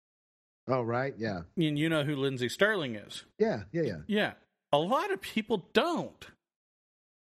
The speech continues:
Speaker 2: It is very surprising how many people do not know who Lindsey Sterling is.
Speaker 1: I know.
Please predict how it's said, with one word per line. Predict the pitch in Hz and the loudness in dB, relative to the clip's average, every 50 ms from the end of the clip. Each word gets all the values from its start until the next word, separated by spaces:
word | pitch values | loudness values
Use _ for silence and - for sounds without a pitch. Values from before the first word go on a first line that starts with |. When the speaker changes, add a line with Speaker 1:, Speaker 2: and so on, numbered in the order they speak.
| _ _ | _ _
Speaker 2:
It | 180 185 202 | 2 4 4
is | 196 170 - | 0 -4 -8
very | - - 180 160 196 240 381 359 | -4 -2 0 2 2 2 2 0
surprising | - - - 180 - - 196 190 220 240 240 226 - 160 135 135 131 | 0 -4 -6 -8 -2 -2 0 0 0 0 -2 -2 -2 -2 -2 -2 -2
how | 107 143 160 190 | -2 -2 0 0
many | 226 233 233 | 0 -2 -2
people | - - - - 147 135 - - 185 170 139 - - _ | -2 -4 -2 -2 -2 0 0 0 0 0 -2 -10 -8 _
do | - 123 127 135 | 0 0 0 0
not | 165 185 190 202 233 180 165 | 0 -2 -2 -2 -4 -2 0
know | 175 156 156 160 160 - | 0 0 0 0 -2 -2
who | 175 180 196 | -2 -2 0
Lindsey | 190 160 135 120 117 123 - 170 165 | 0 0 0 0 -2 -2 -4 -6 -6
Sterling | - - - 254 254 247 226 180 151 135 123 | -4 -2 0 2 2 2 0 -2 -4 -2 -4
is. | 104 - - - - _ _ _ _ _ _ _ _ _ _ | -4 -4 -8 -14 -20 _ _ _ _ _ _ _ _ _ _
Speaker 1:
I | 107 | -4
know. | 117 147 160 117 82 - | -2 0 0 -2 -4 -8